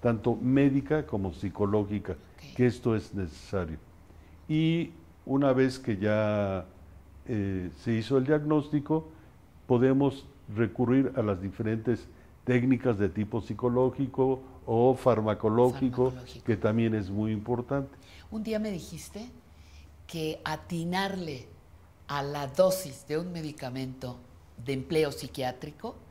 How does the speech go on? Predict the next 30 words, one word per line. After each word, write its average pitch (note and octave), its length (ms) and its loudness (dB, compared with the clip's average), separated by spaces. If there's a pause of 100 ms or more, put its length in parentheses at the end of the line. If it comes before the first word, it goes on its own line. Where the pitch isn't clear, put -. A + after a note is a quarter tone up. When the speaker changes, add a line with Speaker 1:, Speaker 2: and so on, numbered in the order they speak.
(600)
Speaker 2:
era D3+ 300 -2
un A#2+ 160 -8
arte. - 300 -14 (800)
Speaker 1:
Sí, C#3+ 200 4
Speaker 2:
¿Sigues D#3 220 0
Speaker 1:
real-, D#3+ 160 12
Speaker 2:
pensándolo? E3+ 580 0
Speaker 1:
sí, E3 120 4
no. C#3+ 120 6
Speaker 2:
<laughs> - 560 -2
Speaker 1:
Fíjate E3+ 340 4
que C#3 160 4
ya C#3 160 6
tenemos C#3 540 2 (380)
actualmente, C3+ 1160 2 (160)
podemos A#2 380 0
hacer A2 240 -2
estudios A2+ 560 0
de F#2+ 200 -2 (300)
A B2+ 160 4
D A#2+ 380 6
N D3 240 2 (320)
Speaker 2:
Ajá. F#3+ 200 -4
Speaker 1:
que B2+ 120 4
nos B2+ 180 2
dicen D3 440 2 (380)
cómo D3+ 520 4 (180)
se F#3 140 -4
está - 220 0
metabolizando A2 1000 -2